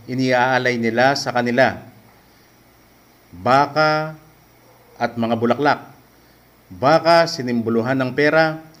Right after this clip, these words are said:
kailanman po ay hindi namin pinag-usapan dito ang pera. Maging sa aming mga fellowship at sa aming pagsasama-sama,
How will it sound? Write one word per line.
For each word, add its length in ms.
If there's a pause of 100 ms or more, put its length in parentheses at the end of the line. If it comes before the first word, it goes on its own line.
(400)
kailanman 560
po 160
ay 400 (240)
hindi 400
namin 480
pinag-usapan 880
dito 240
ang 160
pera. 320 (960)
Maging 480
sa 240
aming 560 (320)
mga 240
fellowship 640 (640)
at 160
sa 320
aming 480
pagsasama-sama, 1200